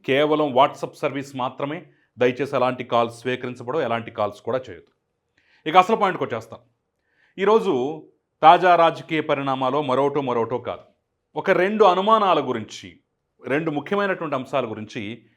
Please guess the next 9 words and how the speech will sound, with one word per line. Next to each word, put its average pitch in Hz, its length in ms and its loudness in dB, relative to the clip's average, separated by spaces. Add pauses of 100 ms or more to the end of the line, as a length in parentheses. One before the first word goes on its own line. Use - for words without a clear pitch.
(240)
నేను 175 160 0
ప్రస్తావించే 196 600 2
ప్రయత్నం, 117 540 -2 (240)
విశ్లేషించే 160 520 -4
ప్రయత్నం 113 360 -4
అయితే 110 480 -8 (280)
ఈ 170 100 -8
వీడియోలో 117 360 -6
చేయబోతున్నాను. 87 560 -18